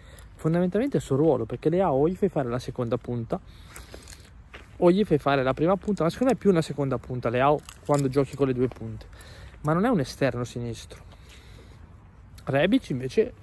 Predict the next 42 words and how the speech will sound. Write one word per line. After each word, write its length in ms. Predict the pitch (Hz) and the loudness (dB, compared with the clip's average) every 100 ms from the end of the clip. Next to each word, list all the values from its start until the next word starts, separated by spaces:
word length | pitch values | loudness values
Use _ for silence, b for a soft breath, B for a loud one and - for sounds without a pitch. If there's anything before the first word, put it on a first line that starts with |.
| - - | -20 -8
è 80 | |
abituato 420 | 127 123 135 156 131 | -6 -4 2 2 2
a 20 | |
giocare 220 | 123 123 | -2 -4
in 60 | 117 | -4
quel 140 | 123 | -4
ruolo 200 | 120 117 | -2 -2
lì, 160 | 117 113 B B - | -4 -6 B B -4
anche 240 | 127 123 | -2 -2
se 100 | - | -2
l'anno 180 | 120 120 | -2 -4
scorso 400 | - 127 120 135 | -4 -4 -2 -2
con 300 | 120 120 - - | -4 -4 -8 -8
l'Eintracht 580 | 123 117 98 - - | -8 -6 -8 -10 -10
Frankfurt 760 | - - 220 - - 151 - - B B B B B - | -10 -10 -10 -8 -6 -6 -8 -20 B B B B B -8
giocava 360 | 131 123 123 | -4 0 0
come 180 | 117 131 | 0 -2
seconda 380 | 123 117 123 120 | -2 -4 -2 -2
punta, 460 | - 120 113 - 143 B B B - | -4 -6 -6 -6 -8 B B B -8
potrebbe 400 | 127 123 117 110 | -4 -2 -4 0
fare 240 | 165 151 | 2 2
quel 160 | 120 117 | 2 2
ruolo 200 | 117 113 | 2 0
lì. 160 | 113 107 B B B B B B B B - B B B B B B B | -4 -8 B B B B B B B B -20 B B B B B B B
Quindi 220 | - 185 | 0 2
secondo 280 | 135 165 240 | 2 0 0
me 140 | 254 | 0
può 300 | 254 - 214 | -4 4 8
essere 380 | 165 151 - 180 | 8 6 2 0
che 80 | 151 | 0
fa 120 | 131 | -2
giocare 360 | 123 131 127 120 | -4 -2 0 2
Rebic, 320 | 139 147 - | 2 0 -8
non 200 | 123 123 | -8 -4
voglio 260 | 123 147 143 | 0 2 2
nemmeno 320 | 135 135 151 | 0 -2 -2
pensare, 460 | 143 131 127 160 151 | -2 -4 -2 0 0
nemmeno 320 | 139 151 170 | 0 0 0
immaginare 540 | 170 156 139 139 170 | 2 2 0 2 2
che 100 | 160 | 0
faccia 260 | 143 127 151 | -4 -6 -6
gio-, 120 | 147 | -8